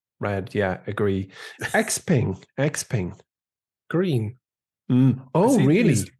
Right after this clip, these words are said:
Speaker 2: yeah, I see these in, I saw this in China, in China, in Sweden at their C V show. They're just after launching in four European markets.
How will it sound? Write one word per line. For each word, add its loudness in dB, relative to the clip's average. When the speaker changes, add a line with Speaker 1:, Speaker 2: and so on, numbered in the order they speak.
Speaker 2:
yeah, 2
I 0
see 0
these -4
in, -2
I -4
saw 0
this -2
in -2
China, -2
in 0
China, -4
in -4
Sweden 0
at -4
their -2
C -4
V -2
show. 0
They're -4
just -8
after -2
launching 0
in 0
four 0
European 0
markets. -4